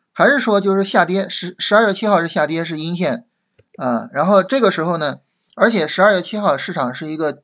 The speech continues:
急涨急跌很吓人的一个走势，但是我们当时说只要市场下跌不破二六六零啊，只要不破，那么这个超短就可以做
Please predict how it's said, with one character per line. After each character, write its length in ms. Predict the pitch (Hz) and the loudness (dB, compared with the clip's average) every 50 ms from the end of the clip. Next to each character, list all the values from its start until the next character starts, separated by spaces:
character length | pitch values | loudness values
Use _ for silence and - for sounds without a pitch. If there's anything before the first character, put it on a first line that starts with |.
| _ | _
急 300 | - - - 147 175 196 | -20 -16 -14 -10 -10 -8
涨 320 | 180 - 131 120 117 110 - | -4 -2 -2 -2 -2 -6 -10
急 280 | - - - 143 160 165 | -18 -16 -14 -12 -12 -10
跌 280 | - 156 147 147 139 | -8 -8 -8 -6 -8
很 240 | 135 - - - 127 | -8 -10 -10 -12 -12
吓 300 | 120 - - 220 196 175 | -12 -8 -4 -2 0 0
人 160 | 160 139 135 | 0 0 -2
的 140 | 139 147 139 | -4 -4 -6
一 40 | 131 | -4
个 120 | 120 120 | -6 -8
走 120 | 120 117 - | -8 -10 -14
势， 280 | - - - - - _ _ _ _ _ _ _ _ _ _ | -14 -16 -16 -18 -20 _ _ _ _ _ _ _ _ _ _
但 140 | - 165 170 | -2 0 2
是 80 | 185 185 | 2 2
我 80 | 151 | 0
们 80 | 135 131 | 0 0
当 120 | 147 151 | 0 0
时 80 | 151 151 | 0 0
说 140 | 143 156 156 | -4 -6 -6
只 140 | 156 147 135 | -4 -2 -2
要 100 | 131 143 | -2 -2
市 140 | - 180 | -2 -4
场 180 | 156 143 123 120 | -4 -4 -6 -4
下 160 | - 151 135 | -2 -2 -2
跌 160 | 131 139 139 | -2 -4 -8
不 180 | 139 139 143 147 | -8 -8 -10 -12
破 240 | 156 - - 160 139 | -10 -8 -6 -4 -2
二 140 | 123 143 147 | 0 0 -2
六 100 | 139 143 | -2 -4
六 140 | 143 135 | -8 -8
零 220 | 127 123 113 - - _ _ _ _ _ _ _ _ _ _ _ _ _ _ _ _ _ _ _ _ _ | -8 -8 -10 -12 -14 _ _ _ _ _ _ _ _ _ _ _ _ _ _ _ _ _ _ _ _ _
啊， 320 | - 127 - - - _ _ _ _ _ | -20 -18 -18 -18 -20 _ _ _ _ _
只 80 | - 143 | 0 2
要 140 | 147 151 | 2 2
不 100 | 143 147 | 2 0
破， 320 | 147 - - 156 - - _ _ _ _ _ _ | -10 -8 -8 -8 -8 -10 _ _ _ _ _ _
那 100 | - 143 | -12 -10
么 100 | 147 147 | -8 -6
这 80 | 147 165 | -6 -4
个 120 | 147 139 | -6 -6
超 160 | 131 151 156 139 | -6 -6 -6 -4
短 120 | 123 117 | -4 -4
就 120 | 117 120 | -6 -8
可 120 | 117 - 131 | -10 -12 -14
以 60 | 123 | -14
做 300 | 120 - 123 - - | -14 -14 -14 -14 -16